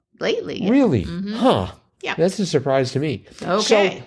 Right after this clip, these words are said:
Speaker 1: Well, you got that one in too. Very
Speaker 2: uh,
Speaker 1: good.
Speaker 2: all right. Just one, one small point. The, the guns that, that like a, a, a gangster who had a floozy would be c-, toting around would be called a gat, right?
Speaker 1: That's correct.
Speaker 2: Yeah.
Speaker 1: Yes.
Speaker 2: So
Speaker 1: Mm-hmm.
Speaker 2: you could have someone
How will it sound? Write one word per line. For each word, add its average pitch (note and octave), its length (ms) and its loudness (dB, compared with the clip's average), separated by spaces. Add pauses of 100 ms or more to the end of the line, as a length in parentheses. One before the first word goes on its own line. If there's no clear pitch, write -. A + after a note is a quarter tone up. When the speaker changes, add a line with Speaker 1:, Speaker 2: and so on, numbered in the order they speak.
Speaker 1:
Well, - 180 -10
you C3 100 -12
got E3 180 -4
that F#3+ 180 -4
one G#3+ 160 -4
in G#3+ 120 -2
too. B3 280 -8
Very E3+ 220 0
Speaker 2:
uh, - 20 0
Speaker 1:
good. F#3+ 180 -2
Speaker 2:
all F#3+ 140 0
right. C3+ 360 0
Just G3+ 220 0
one, G#3 300 2
one F3 240 2
small E3+ 260 2
point. D#3 340 0
The, D3 160 4
the D#3 140 2
guns F#3+ 560 2
that, D#3 380 0
that B2+ 280 2
like B2 280 2
a, F#2 280 2 (300)
a, A2 380 0
a A#2 100 0
gangster B2+ 680 2
who A#2 160 2
had D#3+ 280 2
a A3 40 4
floozy A#2 840 0 (540)
would C3 120 0
be B2+ 160 0
c-, - 260 -18
toting E3+ 340 2
around C#3 400 2
would A2+ 100 2
be A#2 80 -2
called A#2 300 0
a G#2+ 40 0
gat, G#2 640 -2
right? A#2 340 -8
Speaker 1:
That's - 220 -14
correct. - 380 -14
Speaker 2:
Yeah. D3+ 120 -6
Speaker 1:
Yes. B2 120 -8
Speaker 2:
So G2+ 240 -2 (200)
Speaker 1:
Mm-hmm. E3+ 120 -16
Speaker 2:
you B2 80 -6
could B2 120 4
have A#2 240 4
someone B2+ 600 4